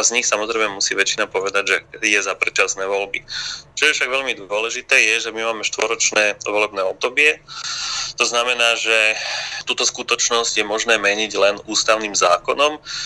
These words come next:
No a vzhľadom na to, že v parlamente majú ústavnú väčšinu koaličné strany, tak nepredpokladám, že tieto, mm, koaličné strany budú hlasovať,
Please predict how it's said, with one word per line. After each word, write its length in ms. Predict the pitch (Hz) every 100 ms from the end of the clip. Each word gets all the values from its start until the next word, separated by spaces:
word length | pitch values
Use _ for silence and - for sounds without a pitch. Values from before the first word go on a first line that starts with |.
| - - -
No 80 | 123
a 320 | 120 107 104
vzhľadom 480 | - 107 110 120 117
na 160 | 104 110
to, 160 | -
že 160 | 113 107
v 100 | - -
parlamente 800 | 107 120 113 110 110 - 107 107 - - - - - -
majú 480 | 110 113 107 98 101 _
ústavnú 720 | 117 117 - 120 113 110 101 101 _
väčšinu 640 | 104 104 - - 113 110 -
koaličné 480 | 113 107 110 -
strany, 400 | 107 - 101 107
tak 160 | 113 104
nepredpokladám, 1200 | 107 135 - 113 - 98 - 98 98 104 113 123 120 - - - -
že 80 | 98
tieto, 640 | - 110 113 127 117 110 - -
mm, 320 | 107 107 101
koaličné 400 | 107 107 - 107
strany 400 | - 110 107 104
budú 400 | 107 107 104 101 98 _
hlasovať, 600 | - 107 110 - 107 98